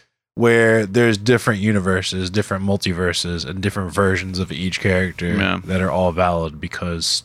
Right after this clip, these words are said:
Speaker 1: they all exist in different points in time.
Speaker 2: Which, <sighs> it's fun, and that's fine, because then we're gonna get, like,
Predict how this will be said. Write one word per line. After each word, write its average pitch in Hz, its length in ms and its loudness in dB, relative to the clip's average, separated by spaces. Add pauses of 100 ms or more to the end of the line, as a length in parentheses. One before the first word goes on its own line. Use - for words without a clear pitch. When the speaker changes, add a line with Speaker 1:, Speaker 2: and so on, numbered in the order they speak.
Speaker 1:
they 95 140 -2
all 87 200 0
exist 80 540 -6
in 82 160 -14
different 82 480 -8
points 82 260 -8
in 80 100 -14
time. 80 340 -8 (420)
Speaker 2:
Which, 190 360 2 (260)
<sighs> - 400 -8
it's 175 180 0
fun, 147 580 0 (160)
and 123 100 0
that's 131 200 0
fine, 120 460 2
because 110 240 -2
then 120 120 0
we're 123 80 2
gonna 123 180 4
get, 113 240 2
like, 104 440 0